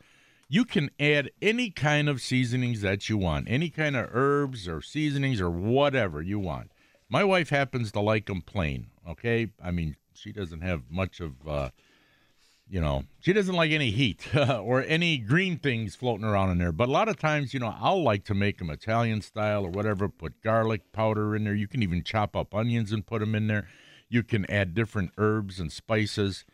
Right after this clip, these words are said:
So just remember, it's real easy. For dumplings and your soups that you're making, one cup flour, one egg, a pinch of salt, and a half a cup of either milk or water.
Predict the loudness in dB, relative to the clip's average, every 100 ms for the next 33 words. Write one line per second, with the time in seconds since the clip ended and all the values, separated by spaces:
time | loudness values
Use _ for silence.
0 | _ _ -6 0 0 2 0 2 2 0
1 | -2 0 2 2 0 -4 -6 -6 -2 0
2 | 0 -4 -6 -4 -4 -2 -4 0 -2 0
3 | -4 -2 -2 0 -2 -2 -4 -4 -8 -4
4 | 0 0 0 -2 0 0 2 2 -2 -2
5 | 0 2 2 0 -2 -8 -2 -2 -2 -4
6 | 0 0 0 _ -4 -2 2 0 -2 -6
7 | -4 -2 -4 -2 -2 0 0 0 -2 -2
8 | -2 -4